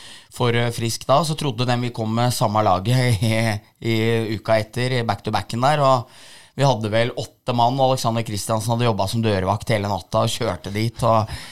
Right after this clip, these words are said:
og biffen med nye leggskinn, jeg tror vi lå under fem null etter to tolv eller noe. Så nei, det var en tung reise av biffen med nye leggskinn, så han satt femtisju minutter med dem på, på benken i stedet.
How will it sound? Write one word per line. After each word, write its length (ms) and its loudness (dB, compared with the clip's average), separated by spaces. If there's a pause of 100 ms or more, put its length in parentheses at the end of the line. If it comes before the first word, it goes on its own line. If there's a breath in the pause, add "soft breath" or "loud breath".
(300 loud breath)
og 220 2
biffen 320 2
med 140 2
nye 180 2
leggskinn, 420 0
jeg 140 2
tror 100 2
vi 80 2
lå 120 4
under 140 -2
fem 360 -4
null 240 0
etter 260 0
to 320 -6
tolv 300 -4
eller 120 0
noe. 120 -4 (420 loud breath)
Så 320 2
nei, 180 6
det 120 2
var 80 4
en 60 -2
tung 260 -2
reise 340 0
av 80 2
biffen 260 -4
med 120 0
nye 160 0
leggskinn, 340 -2
så 300 4 (320 loud breath)
han 100 -2
satt 240 -2
femtisju 460 -2
minutter 320 -2
med 160 2
dem 140 0
på, 440 4
på 100 -2
benken 300 0
i 60 4
stedet. 320 -4